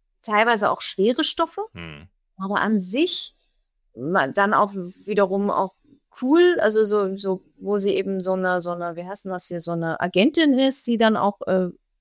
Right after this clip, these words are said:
Speaker 1: eben umbringt, also die, die einfach, also wie heißt das, Auftragskillerin und
Speaker 2: Mhm,
Speaker 1: so, ne?
Speaker 2: mhm.
Speaker 1: Also da, das ist schon, also wenn's so Action wird und dann, da habe ich viel, einige Rollen von ihr sehr, sehr gern gesprochen und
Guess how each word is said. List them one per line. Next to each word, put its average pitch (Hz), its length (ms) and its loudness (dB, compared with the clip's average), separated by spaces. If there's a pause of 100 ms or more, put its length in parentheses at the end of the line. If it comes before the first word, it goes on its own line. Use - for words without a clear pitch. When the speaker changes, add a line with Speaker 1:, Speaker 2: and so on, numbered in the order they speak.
(220)
Speaker 1:
eben 180 360 0 (500)
umbringt, 294 640 4
also 214 200 2
die, 196 240 2
die 208 120 2
einfach, 196 300 2
also 170 340 -2
wie 180 80 -4
heißt 214 160 2
das, 202 120 -2
Auftragskillerin 165 800 -2
und 143 100 -2
Speaker 2:
Mhm, 131 40 -2
Speaker 1:
so, 147 200 -4
ne? 175 120 -4
Speaker 2:
mhm. 123 60 -4
Speaker 1:
Also - 220 -4
da, 190 180 2 (520)
das 196 200 -2
ist - 260 0
schon, 196 380 2
also 185 220 -4
wenn's 190 180 -2
so - 160 0
Action 196 380 -2
wird 208 320 2
und 190 180 -2
dann, 185 380 0 (340)
da 202 100 -2
habe 226 160 0
ich - 160 -2
viel, - 260 -8
einige 240 320 2
Rollen 190 280 2
von 190 200 -6
ihr 185 420 -2 (400)
sehr, 185 440 2
sehr 175 180 -2
gern 175 200 -2
gesprochen 185 300 -8
und 185 140 -8